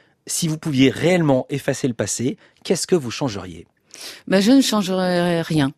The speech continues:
Speaker 2: Rien du tout. J'ai vécu tellement, euh, des choses extraordinaires, euh, que je ne changerais rien.
Speaker 1: Mince.
Speaker 2: Bah oui.
Speaker 1: Bah alors pourquoi vous chantez ça ?
Speaker 2: <laughs>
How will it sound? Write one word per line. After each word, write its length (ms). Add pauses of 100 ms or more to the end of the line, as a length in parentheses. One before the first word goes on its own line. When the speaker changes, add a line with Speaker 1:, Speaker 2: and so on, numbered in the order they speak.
(640)
Speaker 2:
Rien 180
du 140
tout. 320
J'ai 340
vécu 320
tellement, 480
euh, 640
des 140
choses 240
extraordinaires, 880
euh, 500
que 160
je 120
ne 60
changerais 440
rien. 320 (260)
Speaker 1:
Mince. 320 (480)
Speaker 2:
Bah 160
oui. 300
Speaker 1:
Bah 100
alors 140
pourquoi 140
vous 60
chantez 280
ça ? 260
Speaker 2:
<laughs> 540